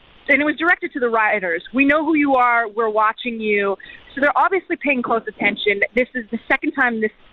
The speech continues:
potentially could happen. I don't wanna say it will, but could potentially happen. So I'm assuming they understand a little bit more how these looters, how these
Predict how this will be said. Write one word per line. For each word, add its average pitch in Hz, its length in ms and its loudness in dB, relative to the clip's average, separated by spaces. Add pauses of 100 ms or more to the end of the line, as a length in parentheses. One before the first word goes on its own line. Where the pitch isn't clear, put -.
(140)
potentially 240 720 0
could - 180 -2
happen. 185 300 -2
I 214 80 4
don't 311 80 0
wanna 294 220 0
say 220 120 4
it 180 220 -2
will, 190 300 0
but 208 120 -4
could 247 160 0
potentially 269 460 -2
happen. 202 340 -2
So 202 220 0 (240)
I'm 240 140 0
assuming 269 680 0 (300)
they 247 540 4
understand 247 560 0
a 262 40 -2
little 233 220 -2
bit 220 160 -2
more 220 260 2
how 240 280 0
these 226 260 -6
looters, 226 460 0
how 233 180 2
these 226 160 -8